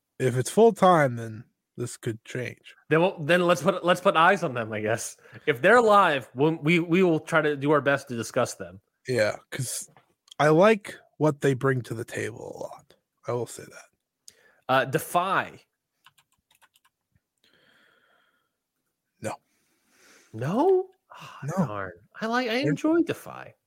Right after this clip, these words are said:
Speaker 1: they're not live.
Speaker 2: They were, they've been live, I think, like, twice this year.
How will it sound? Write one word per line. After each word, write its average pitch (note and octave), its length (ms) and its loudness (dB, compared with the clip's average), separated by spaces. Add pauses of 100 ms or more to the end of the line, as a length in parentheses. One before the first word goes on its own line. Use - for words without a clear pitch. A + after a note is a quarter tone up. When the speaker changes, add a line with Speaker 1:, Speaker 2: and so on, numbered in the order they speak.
(100)
Speaker 1:
they're C#3 120 0
not E3+ 440 4 (420)
live. F3+ 800 -2 (1700)
Speaker 2:
They E3+ 100 4
were, D4+ 160 4
they've A3 300 2
been C#4+ 220 2
live, G3 680 4
I C#3+ 120 -2
think, E3+ 180 -4
like, C#3+ 220 -2
twice B2+ 420 -2
this A2 220 -8
year. F#2+ 360 -10